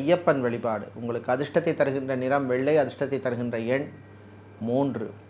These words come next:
சுக்கிர பகவானை ராசி அதிபதியாக கொண்ட ரிஷப ராசி அன்பர்களே, கவனமாக இருக்க வேண்டிய நாள்.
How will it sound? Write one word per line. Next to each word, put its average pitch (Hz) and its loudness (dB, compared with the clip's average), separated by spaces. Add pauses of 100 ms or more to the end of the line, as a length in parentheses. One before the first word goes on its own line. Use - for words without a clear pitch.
(420)
சுக்கிர - 10
பகவானை 208 12
ராசி 190 12
அதிபதியாக 180 10 (120)
கொண்ட 156 6 (140)
ரிஷப 156 8
ராசி 135 8
அன்பர்களே, 113 -2 (1600)
கவனமாக 160 6
இருக்க 139 2
வேண்டிய 123 2 (100)
நாள். 113 -4